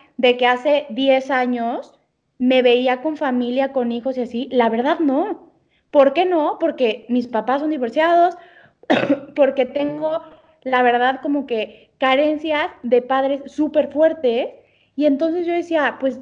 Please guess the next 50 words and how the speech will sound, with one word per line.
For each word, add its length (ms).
no 180
voy 120
a 40
ser 140
capaz, 460
o 40
sea, 220
no 160
voy 140
a 60
ser 140
capaz, 480
no 220
voy 160
a 60
poder 200
ser 160
madre, 320
no 120
voy 80
a 60
poder 160
ser 120
la 120
madre 280
que 120
quiero", 400
y 140
la 160
verdad 240
no 180
se 120
me 100
antoja, 440
no 200
se 140
me 100
antoja 500
traer 460
niños 340
al 160
mundo 480
como, 520
como, 500
como 220
mi 100
historia. 600
Entonces, 540
lamentablemente, 1120
van, 280